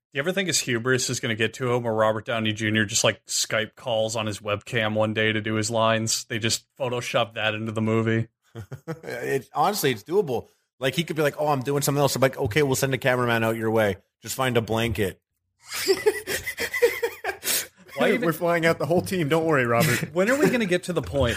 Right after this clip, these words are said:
Speaker 1: When are we gonna get to the honest point where computerizing everything is just faster and cheaper than having any real actors or any anything? Just have all digital actors, all digital sets,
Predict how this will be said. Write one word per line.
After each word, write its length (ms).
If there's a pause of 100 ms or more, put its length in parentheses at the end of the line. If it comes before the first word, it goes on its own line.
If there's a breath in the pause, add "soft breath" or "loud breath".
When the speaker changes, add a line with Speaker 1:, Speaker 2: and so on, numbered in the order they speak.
Speaker 1:
When 120
are 20
we 100
gonna 160
get 160
to 80
the 120
honest 420
point 460
where 260
computerizing 1000
everything 520
is 200
just 200
faster 440
and 120
cheaper 400
than 160
having 460
any 260
real 300
actors 580 (320 soft breath)
or 140
any 260
anything? 340
Just 200
have 260
all 220
digital 540
actors, 440
all 180
digital 460
sets, 380